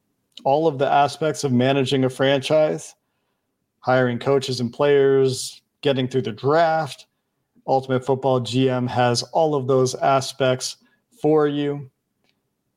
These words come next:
Right now, you can get a boost to your franchise using promo code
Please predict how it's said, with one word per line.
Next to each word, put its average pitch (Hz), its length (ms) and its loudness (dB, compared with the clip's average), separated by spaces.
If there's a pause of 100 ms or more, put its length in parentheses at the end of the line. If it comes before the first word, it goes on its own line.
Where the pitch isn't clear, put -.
(180)
Right 147 160 2
now, 151 120 2
you 139 160 -2
can 139 140 -4
get 135 140 2
a 131 40 2
boost 156 340 0
to 147 60 0
your 135 160 4
franchise 131 600 0
using 123 400 0
promo 127 400 0
code 123 500 0